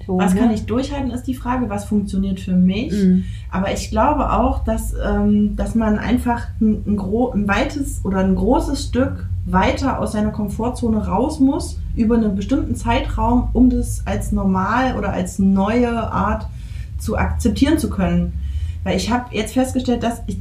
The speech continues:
Speaker 2: ich esse ja grad mega gesund zum Beispiel. Und ich war der Meinung, ich hab mich vorher auch gesund ernährt. Wir haben vegan gegessen irgendwie, viel Gemüse, viel Vollkorn, viel Zeug. Aber das, was ich jetzt esse, macht mich halt satt, macht mich zufrieden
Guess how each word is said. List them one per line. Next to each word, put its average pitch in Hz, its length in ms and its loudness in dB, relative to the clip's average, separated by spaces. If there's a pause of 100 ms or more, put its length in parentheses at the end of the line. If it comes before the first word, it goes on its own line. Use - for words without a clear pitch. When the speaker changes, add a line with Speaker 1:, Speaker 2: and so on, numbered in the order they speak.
Speaker 2:
ich - 180 -2
esse 269 200 0
ja 208 120 2
grad 190 280 0
mega 320 360 4
gesund 262 520 2
zum 190 120 0
Beispiel. 175 380 -2
Und 185 140 4
ich 180 160 -2
war 170 100 2
der 180 100 4
Meinung, 180 280 4
ich 180 120 0
hab 160 120 0
mich 180 120 -2
vorher 175 280 -2
auch - 140 -4
gesund 175 340 2
ernährt. 156 320 2
Wir 156 120 -2
haben 160 120 0
vegan 208 340 -2
gegessen 269 420 0
irgendwie, 240 600 0 (300)
viel 277 240 6
Gemüse, 233 420 4
viel 294 200 -2
Vollkorn, 196 580 0
viel 214 260 -6
Zeug. 190 340 -2 (460)
Aber 185 360 2 (840)
das, 185 320 0
was 202 160 0
ich 175 140 0
jetzt - 240 0
esse, 294 560 0 (400)
macht 226 260 2
mich 233 180 4
halt 196 220 2
satt, 339 380 2
macht 220 220 2
mich 208 160 0
zufrieden 247 500 2